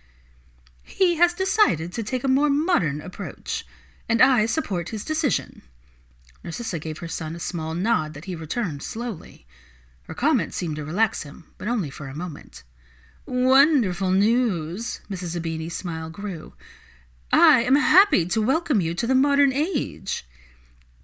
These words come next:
Before Narcissa could snap back, Olivia, who had been blinking wildly for a minute now, blurted out, "I remember we had a marriage meeting you kept rescheduling." "Consider it cancelled."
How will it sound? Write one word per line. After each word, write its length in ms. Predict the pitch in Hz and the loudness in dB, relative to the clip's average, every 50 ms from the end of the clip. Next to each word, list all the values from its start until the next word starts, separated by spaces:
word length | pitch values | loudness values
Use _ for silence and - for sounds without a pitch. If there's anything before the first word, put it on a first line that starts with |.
| - - - - - - - | -20 -20 -20 -20 -20 -6 -6
Before 300 | 190 175 - 196 180 170 | -4 -2 0 -2 0 0
Narcissa 400 | 165 156 156 - 156 - 170 151 | -2 -2 -4 -4 -4 -4 -6 -6
could 160 | - 160 - | -6 -6 -6
snap 320 | - - 156 143 - 190 | -4 -4 -4 -6 -6 -6
back, 360 | 180 214 190 117 - - - - - - - - - - - - | -4 0 0 0 0 -2 -8 -20 -20 -20 -20 -20 -20 -20 -10 -6
Olivia, 600 | 151 160 202 330 277 180 139 120 107 95 175 - - - | -2 2 2 2 2 0 -2 -2 -4 -6 -6 -10 -10 -6
who 80 | - 190 | -4 -2
had 140 | 180 190 165 | -2 -2 -2
been 160 | 170 160 160 | -2 -2 -2
blinking 440 | 156 185 202 202 - 160 147 147 151 | -2 0 0 0 0 -2 -4 -4 -2
wildly 420 | 160 202 262 240 190 143 143 160 | 0 2 2 2 0 -2 -6 -8
for 140 | - - 143 | -8 -8 -8
a 60 | 135 | -4
minute 260 | 151 220 262 240 - | -2 -2 -2 -2 -2
now, 300 | - 147 135 120 117 127 - - - | -4 -6 -6 -6 -8 -12 -14 -8 -4
blurted 320 | 196 208 208 165 160 165 | -2 0 0 0 0 -2
out, 380 | 208 233 190 - - - - - - - - - - - - - - - - - | -2 -2 -4 -4 -8 -12 -16 -18 -18 -20 -20 -20 -20 -20 -20 -20 -20 -6 2 2
"I 80 | 370 403 | 4 4
remember 600 | 381 370 381 359 370 403 466 508 415 294 262 254 | 4 2 0 2 2 0 0 2 4 4 4 4
we 160 | 254 285 302 | 4 2 2
had 140 | 277 294 294 | 4 4 4
a 40 | 277 | 4
marriage 360 | 262 285 349 392 349 226 - | 4 2 2 0 0 0 0
meeting 300 | 185 175 165 170 170 170 | 0 0 0 0 0 0
you 100 | 165 196 | -2 -2
kept 260 | 190 - 359 349 - | 0 0 0 0 0
rescheduling." 760 | - 233 226 220 - - 392 381 202 160 135 123 - - - - - - - _ _ - _ _ _ _ - - - _ _ _ - - _ - - - | -2 -2 -2 -2 -2 -2 -4 -4 -4 -4 -6 -6 -8 -10 -14 -20 -20 -20 -20 _ _ -20 _ _ _ _ -20 -20 -20 _ _ _ -20 -20 _ -14 -8 -4
"Consider 440 | - 175 175 170 - - 294 339 | -2 0 2 2 2 2 4 4
it 220 | 359 349 349 - - | 4 2 2 -2 -2
cancelled." 680 | - 277 311 330 311 - - 151 107 90 - - 220 | 2 2 2 4 2 2 0 0 0 -2 -6 -10 -14